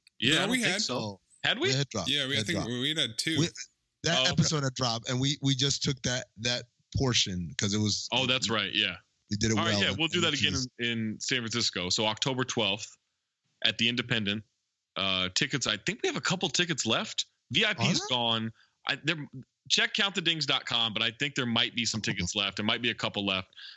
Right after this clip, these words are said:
Speaker 1: uh, but I basi-, I think we're basically at capacity and sold out. Um, so you may have to get 'em secondhand through the Discord. If not, and there's still some available, you gotta get 'em now because the show is, if not, it's, if not sold out, it's about to be
Speaker 2: Except
Speaker 1: by
Speaker 2: if
Speaker 1: the
Speaker 2: you're
Speaker 1: time.
Speaker 2: Tony Medley, Tony Medley, you get
Speaker 1: Tony
Speaker 2: in.
Speaker 1: Medley,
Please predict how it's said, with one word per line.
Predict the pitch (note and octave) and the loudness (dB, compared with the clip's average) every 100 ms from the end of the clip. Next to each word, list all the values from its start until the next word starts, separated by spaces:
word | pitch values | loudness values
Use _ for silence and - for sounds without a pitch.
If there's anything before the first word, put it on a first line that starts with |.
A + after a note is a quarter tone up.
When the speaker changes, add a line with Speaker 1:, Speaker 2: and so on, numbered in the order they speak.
| - | -6
Speaker 1:
uh, | - G2+ | -2 0
but | G2+ | 0
I | G2+ | 0
basi-, | A#2 D3+ A#2+ | 0 0 -2
I | A2 | -4
think | A2 D#3 | -2 -2
we're | |
basically | G2 G#2+ - G2+ | 0 0 2 0
at | G#2 | -2
capacity | - G2+ G2+ - | -2 0 0 -2
and | F2+ | -2
sold | - F#2 F2 | -2 0 -2
out. | D2 - _ _ _ _ - | -4 -12 _ _ _ _ -4
Um, | F#2 F#2 F#2 | -2 0 0
so | F#2 F#2+ | 2 2
you | G2+ | 2
may | A2 | 2
have | A2 | 0
to | F#2 | 0
get | G#2 | -2
'em | F#2+ | 0
secondhand | G2+ F#2+ F#2+ F#2+ | -2 -2 -2 -2
through | F2+ | -2
the | D#2+ | -2
Discord. | G2+ - - F#2+ F#2 - - | 0 0 0 0 0 -6 -4
If | - B2 | 0 0
not, | A2 A2+ A2 | 2 2 2
and | E2 | 0
there's | G2+ - | 0 0
still | G#2+ | 0
some | G2 G2 | 0 0
available, | F2 F#2 F2 | -2 0 0
you | |
gotta | F2+ F2+ | 0 -2
get | F2 | -4
'em | E2+ | -4
now | E2+ A1+ - | -4 -4 -4
because | F#2+ G2 | -2 0
the | F2 | 4
show | F#2 G2 F2+ | 4 4 0
is, | E2+ - - - _ _ _ | 0 0 -2 -6 _ _ _
if | - E3 | 2 2
not, | C#3+ C#3 | 2 2
it's, | B2+ - - | 0 -4 -4
if | B2+ | -2
not | C#3+ C3 | 0 0
sold | - G#2+ | -2 -2
out, | F#2+ | -4
it's | F#2 | -8
about | G2 - - | -10 -10 -10
to | - | -12
be | - - - | -12 -14 -12
Speaker 2:
Except | - - E3+ | -4 -2 0
Speaker 1:
by | E3+ | 0
Speaker 2:
if | F3 | 2
Speaker 1:
the | |
Speaker 2:
you're | F3 | 2
Speaker 1:
time. | D#3 E3+ | 0 0
Speaker 2:
Tony | E3 | 0
Medley, | D#3+ D3+ D3 D3 C#3+ C3+ C3+ - - | 0 0 0 0 2 2 -2 -6 -6
Tony | C#3+ C#3 | -2 0
Medley, | C#3+ C3+ C3+ | 0 -2 0
you | C3 B2+ | 0 0
get | B2+ | 0
Speaker 1:
Tony | C3 F3 A#3 | 2 2 4
Speaker 2:
in. | |
Speaker 1:
Medley, | G#3 F#3+ D#3 C3+ A2 | 4 2 2 0 -2